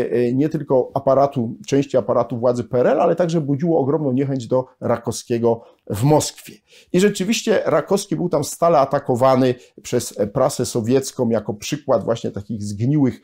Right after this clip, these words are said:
sił rewizjonistycznych, liberalnych wewnątrz partii komunistycznej. Jaruzelski dość długo, e, e, opierał się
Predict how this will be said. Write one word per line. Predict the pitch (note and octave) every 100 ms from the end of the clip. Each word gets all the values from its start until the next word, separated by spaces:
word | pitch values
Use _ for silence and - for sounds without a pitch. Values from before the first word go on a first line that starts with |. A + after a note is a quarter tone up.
| _
sił | - - C#3+ C3+
rewizjonistycznych, | C3+ C3 B2 B2+ B2+ A#2+ - E3 - B2 A2
liberalnych | B2+ B2 B2+ C3 A#2+ G2+
wewnątrz | A#2+ A#2+ G#2
partii | - C3 G#2 G#2+
komunistycznej. | G#2+ G2 G2 F#2 - - - - - - - - -
Jaruzelski | D#3 F3 F3+ B3+ - G3
dość | G#3 G3+
długo, | D3 G#3+ G3+ G#2 - _ _ -
e, |
e, | C#3+ - - E3+ E3+ D#3 - -
opierał | - - A3 A3 D3+ A#2+
się | - B2+